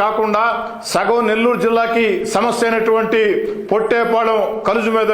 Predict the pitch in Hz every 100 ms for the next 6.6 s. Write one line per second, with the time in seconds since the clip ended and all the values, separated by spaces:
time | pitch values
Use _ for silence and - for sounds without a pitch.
0 | 175 202 165 185 - - - - - 175
1 | 196 226 208 240 - 240 233 165 - -
2 | 151 226 233 220 220 226 233 233 220 226
3 | 220 220 240 214 - - 202 240 233 226
4 | 226 208 - - - - 120 175 240 233
5 | 233 190 - 208 - 156 233 247 240 247
6 | 240 190 233 240 233 233